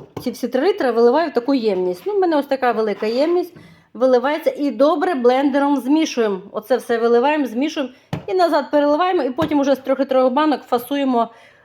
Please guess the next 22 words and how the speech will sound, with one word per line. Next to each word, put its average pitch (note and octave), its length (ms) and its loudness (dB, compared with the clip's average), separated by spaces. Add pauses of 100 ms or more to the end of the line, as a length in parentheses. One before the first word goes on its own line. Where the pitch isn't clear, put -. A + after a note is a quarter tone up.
(140)
чи G4+ 160 0
в D#4 60 0
бутилки D#4 840 0
пластикові, D4 760 0
чи D#4+ 160 -2
в C4+ 60 -6
дойпакети, C#4 880 0
ну, D#4 180 0
кому C#4 300 0
що C4 120 -4
треба, G#3+ 340 -2
потрібно, F#3 480 -6
кому A3+ 420 -6
і G3+ 120 -4
як. F3 320 -10 (600)
По C#4+ 260 0
замовленню, A#3 880 0
як G#3+ 240 0
хлопці G#3+ 400 -6
звідтіля F#3+ 640 -4 (1080)
нам G3 240 -2
замовляють, F3+ 640 -8